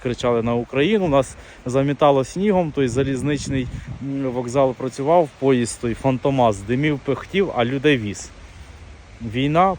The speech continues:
поїзд їде. Укрзалізниця все-таки, знаєте, давала, давала. А тут все замерзло, путя позамерзали, каже, путі замерзли. Це що ви ті путі?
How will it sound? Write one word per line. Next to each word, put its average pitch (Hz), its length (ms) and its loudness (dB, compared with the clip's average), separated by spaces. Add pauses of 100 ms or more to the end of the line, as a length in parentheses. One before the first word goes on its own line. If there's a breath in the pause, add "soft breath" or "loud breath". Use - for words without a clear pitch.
поїзд 139 340 0 (100)
їде. 107 320 -4
Укрзалізниця 139 800 -4
все-таки, 123 440 -10
знаєте, 135 460 -6 (1200)
давала, 107 500 2 (140)
давала. 104 420 0
А 139 40 0
тут 220 200 -4
все 190 300 2
замерзло, 147 520 2
путя 135 300 2
позамерзали, 107 720 0
каже, 113 180 -4
путі 135 340 -6
замерзли. 98 560 -4 (600)
Це - 80 -10
що 127 160 -2
ви 107 120 -2
ті 98 120 -10
путі? - 340 -12